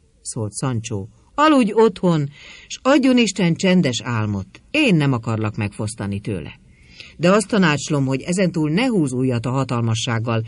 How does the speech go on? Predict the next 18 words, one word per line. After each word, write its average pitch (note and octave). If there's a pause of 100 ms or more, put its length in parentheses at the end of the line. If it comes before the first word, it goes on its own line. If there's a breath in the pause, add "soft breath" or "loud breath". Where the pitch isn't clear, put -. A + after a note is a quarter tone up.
(240 loud breath)
mert D3
olyan B3
körülmények F#3
közé C#3+
juthatsz, B2 (320 soft breath)
hogy F3
a D3
körmödre A2+
koppintanak.” - (1700 soft breath)
A C#3
legény B2
eltávozott, C#3
a E3+
kormányzó F3+
pedig A2+
folytatta G#2
a F2
körútját. -